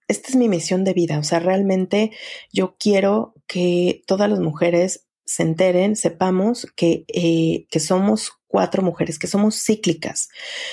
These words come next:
porque vivimos en un mundo lineal, en un mundo patriarcal. Y en el mundo lineal se nos pide siempre tener el mismo nivel de, de productividad, de creatividad,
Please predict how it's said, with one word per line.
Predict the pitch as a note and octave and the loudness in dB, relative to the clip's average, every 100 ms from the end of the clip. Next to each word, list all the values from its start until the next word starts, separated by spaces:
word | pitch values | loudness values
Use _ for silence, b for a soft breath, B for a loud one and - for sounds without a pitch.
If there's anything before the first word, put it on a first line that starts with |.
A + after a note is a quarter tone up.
| B | B
porque | - F3 F#3+ | -4 0 0
vivimos | G3 G#3 A3+ A#3+ A#3+ | 2 2 2 2 2
en | G#3+ | 2
un | G#3 | 2
mundo | G3+ G3+ G3+ | 2 2 2
lineal, | G3+ F#3 E3 D#3+ D#3+ D3 - | 2 2 2 2 0 -4 -4
en | D#3+ | 0
un | E3 | 0
mundo | E3 E3 E3+ | 0 -2 -4
patriarcal. | F3 D#3 D#3 D3+ D3+ - - - _ _ _ _ _ _ | -4 -2 0 -2 -4 -4 -4 -8 _ _ _ _ _ _
Y | F#3+ | 2
en | F3+ | 2
el | F3+ | 2
mundo | F#3 G3 G#3+ | 2 2 2
lineal | A3 F3+ E3+ E3 | 2 2 0 0
se | - | 0
nos | F#3 - | -2 0
pide | F#3+ F3+ G3+ B B B B | 0 2 0 B B B B
siempre | - G#3+ A3+ | 0 0 2
tener | A#3 G#3+ F#3+ F3+ F#3 G3+ _ - | 0 0 2 2 2 -2 _ -4
el | E3+ F3 | 0 2
mismo | F3+ F#3+ - G3+ | 2 0 0 0
nivel | F#3+ F3 E3 E3+ F3 | 2 2 4 2 2
de, | E3+ D#3 D3+ | 2 2 0
de | D#3 | -2
productividad, | D#3 D#3+ D#3+ D#3+ D#3+ D#3 D#3 D#3+ D#3 - - | 0 2 2 0 2 2 2 0 -2 -10 -6
de | D#3 | -4
creatividad, | E3 D#3 D#3+ D#3 D#3+ D#3 | -4 -2 0 2 2 2